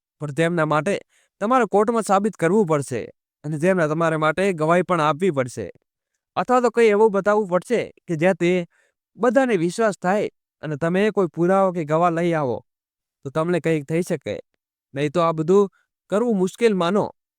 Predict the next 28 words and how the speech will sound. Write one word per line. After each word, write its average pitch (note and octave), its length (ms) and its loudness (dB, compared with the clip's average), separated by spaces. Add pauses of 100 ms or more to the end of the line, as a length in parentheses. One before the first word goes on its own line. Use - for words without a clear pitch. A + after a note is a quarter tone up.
(360)
વકીલની B3+ 340 0
બધી G3+ 260 2
વાત A3 200 2
સાંભળીને G#3 560 0
બધા F3+ 280 0
લોકો F3 400 0 (360)
હોટલે A#3+ 360 2
પાછા F#3+ 360 -2
આવ્યા D3 380 0 (240)
અને F#3 200 0
વિચારવા F3+ 420 2
લાગ્યા E3 400 2
કે F#3 140 -4
સેજલે D#3 520 -2 (680)
પાસેથી G#3 380 -2
આ F#3+ 140 2
બધું G3 240 0
કેવી B3+ 260 2
રીતે G#3+ 220 2
વસૂલ E3+ 360 -2
કરવું C3 340 -4 (380)
અને D3+ 160 -6
કબૂલ D#3+ 300 -2
કરાવવું. C#3 500 -4 (580)
અચાનક B3 360 0
સાલું G#3+ 280 2
કંઈ G#3 200 0
સૂઝ્યું E3 500 0